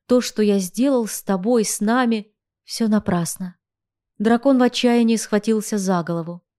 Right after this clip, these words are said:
На его костяшках кровоточили раны от встречи со стеной, но он этого даже не заметил.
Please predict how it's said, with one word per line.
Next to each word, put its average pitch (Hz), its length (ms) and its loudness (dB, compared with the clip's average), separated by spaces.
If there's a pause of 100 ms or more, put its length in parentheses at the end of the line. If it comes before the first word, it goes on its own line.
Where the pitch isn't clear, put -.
(220)
На 196 160 4
его 196 160 4
костяшках 214 640 -2
кровоточили 196 680 0
раны 220 400 -2 (140)
от - 160 -8
встречи - 420 -4
со 190 160 -6
стеной, 175 560 -4 (400)
но 180 160 0
он 190 340 2
этого 208 340 0
даже 180 280 -4
не 190 100 0
заметил. 180 580 -6